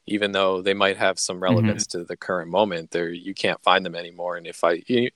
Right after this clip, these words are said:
Speaker 1: like, there are ones I look around for on the internet just for people who maybe saved episodes. And I remember podcasts that had, like, you know, maybe thirty to fifty episodes, and I can only find one or two. And, yeah, I guess,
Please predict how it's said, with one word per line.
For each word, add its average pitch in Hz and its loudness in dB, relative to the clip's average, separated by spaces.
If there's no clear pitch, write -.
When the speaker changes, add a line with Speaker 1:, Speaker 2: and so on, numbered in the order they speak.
Speaker 1:
like, 98 0
there 156 8
are 156 8
ones 147 4
I 135 6
look 131 -2
around 123 -4
for 127 -2
on 113 -4
the 98 -6
internet 101 -4
just - -12
for 95 -4
people 95 -6
who 98 -8
maybe 87 -4
saved 87 0
episodes. 87 -2
And 85 -10
I 98 0
remember 95 0
podcasts 95 0
that 92 -4
had, 92 -2
like, 95 -2
you 110 -6
know, 98 -6
maybe 101 -4
thirty 101 4
to 98 2
fifty 98 0
episodes, 87 2
and 90 -4
I 90 -2
can - -6
only 92 -4
find 90 -6
one 92 -4
or 104 -2
two. 101 6
And, 101 4
yeah, 110 10
I 98 8
guess, 107 -2